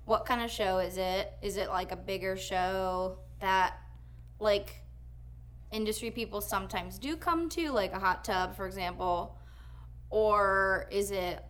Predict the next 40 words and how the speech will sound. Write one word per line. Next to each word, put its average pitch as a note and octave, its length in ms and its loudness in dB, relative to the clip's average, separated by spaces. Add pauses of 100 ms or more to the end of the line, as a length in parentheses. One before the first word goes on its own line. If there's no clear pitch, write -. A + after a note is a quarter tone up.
like, F3+ 300 -2
kind F#3+ 180 -8
of D3+ 100 -10
a - 60 -10
chill F3+ 220 -6
bar A#3 200 4
show B3 260 2
where G#3 100 6
I F3+ 60 2
can, F#3 200 -6
like, D#3 260 -8
fuck - 280 -8
around G3 340 0
and F#3 140 -2
do F3+ 120 -2
new C4 260 2
stuff? B3 580 6
I - 40 -6
mean, B3 140 2
it C4 140 0
really E4+ 320 0
depends. A#3+ 420 0
It's A3+ 160 -6
a G3+ 60 -4
mix. G3+ 520 -4
If A3 140 -2
I G#3+ 100 6
have G#3+ 380 2 (320)
some A3+ 240 0
new A3 160 4
jokes G#3+ 300 2
that G#3+ 140 0
I'm G3 180 -2
really G3 220 0
loving, F#3 400 2
then F#3+ 140 -2
I F3+ 120 0
always F#3+ 420 0
try F3+ 220 0
to F#3 240 -2